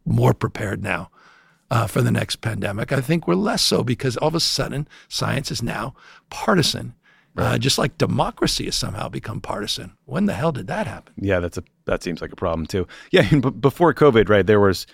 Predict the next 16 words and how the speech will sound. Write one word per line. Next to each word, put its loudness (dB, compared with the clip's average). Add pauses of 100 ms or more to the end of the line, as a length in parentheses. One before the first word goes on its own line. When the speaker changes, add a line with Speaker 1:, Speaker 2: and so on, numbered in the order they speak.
(120)
Speaker 3:
certainly 4
some 4 (320)
communities 2 (340)
that 2
were, 2
uh, 2
scared 0
about 0 (120)
debunked 2
research -6 (260)
that 2
vaccines 0
could -8
cause -4
autism. -10 (460)
But 4